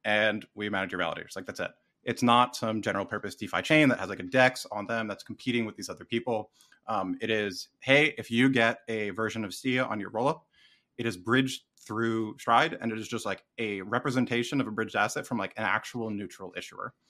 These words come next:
Um, and that is going to matter a lot because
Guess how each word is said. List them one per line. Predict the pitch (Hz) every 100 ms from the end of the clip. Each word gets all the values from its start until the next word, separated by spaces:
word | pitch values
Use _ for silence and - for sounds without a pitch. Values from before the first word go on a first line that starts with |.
| _ _ -
Um, | 107 104 - - 120
and | 120
that | 123
is |
going | 120 117
to | 98
matter | 90 104
a |
lot | 113 -
because | 113 113 110 104 -